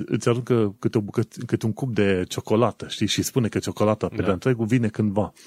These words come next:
Speaker 1: Și încep să mă enerveze, dar, uh, am jucat jocurile, sunt extraordinar de faine și vor urma.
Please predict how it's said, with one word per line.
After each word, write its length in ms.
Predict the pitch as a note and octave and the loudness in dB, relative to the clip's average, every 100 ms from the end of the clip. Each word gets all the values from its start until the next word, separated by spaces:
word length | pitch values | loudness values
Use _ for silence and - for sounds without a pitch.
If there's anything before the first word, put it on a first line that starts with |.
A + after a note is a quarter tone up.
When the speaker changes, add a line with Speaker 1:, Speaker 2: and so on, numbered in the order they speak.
| - - - - - - | -20 -20 -20 -20 -20 -8
Speaker 1:
Și 140 | G2 | 0
încep 360 | G2+ G2 F2 C3 | 2 2 0 0
să 100 | A#2+ | 2
mă 120 | G#2 | 2
enerveze, 560 | F#2+ G2 G2 E2 A#2+ - _ - - - - | 2 2 0 2 0 -2 _ -20 -20 -20 -4
dar, 340 | G#2 G2+ G2+ | 0 2 4
uh, 400 | G#2 G#2 G2+ G2+ _ - | 4 4 4 2 _ -4
am 100 | G2+ | -2
jucat 240 | G2 C3 | 2 2
jocurile, 500 | G2 F#2+ F#2+ F#2 G#2 | 2 -2 -2 2 0
sunt 460 | G#2+ - G2+ F#2 - | 0 0 0 0 -2
extraordinar 580 | F2+ - F#2 E2+ F2+ F2 | -4 -2 -4 -2 -4 -4
de 120 | E2 | -6
faine 400 | D#2+ F#2 F2+ B2+ - _ _ - _ _ _ - | -6 -2 0 0 -2 _ _ -20 _ _ _ -12
și 180 | - | -8
vor 180 | G2+ G#2+ | 0 2
urma. 360 | G#2 A2+ E2 | 2 2 0